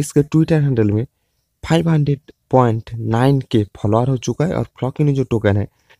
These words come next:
इसके टू थाउजेंड ट्वेंटी थ्री का रोड मैप जो निकाला है, उसमें से देखो तो कुछ चीज़ें जो है कंप्लीट किया है और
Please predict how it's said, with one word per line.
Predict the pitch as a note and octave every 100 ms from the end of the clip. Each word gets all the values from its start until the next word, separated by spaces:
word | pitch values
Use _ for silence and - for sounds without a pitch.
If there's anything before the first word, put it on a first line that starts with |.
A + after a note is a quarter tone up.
| _ -
इसके | C3+ - B2 C3+ _ _ _ _ _ _ _ -
टू | D#3+
थाउजेंड | D3+ E3 D#3 C#3+
ट्वेंटी | C#3 C3+
थ्री | B2+ - C3
का | B2+
रोड | A2 A#2 B2
मैप | B2+ A2+
जो | A#2+
निकाला | A#2 A2 A2+ G#2
है, | F#2+ _
उसमें | A#2 - C3
से | B2+
देखो | A2+ A#2 G#2
तो |
कुछ | G#2 - B2 _
चीज़ें | - B2+ B2
जो | A2+ A2
है | F#2+
कंप्लीट | - - A2 A2+ B2 -
किया | A#2+
है | B2 -
और | G2+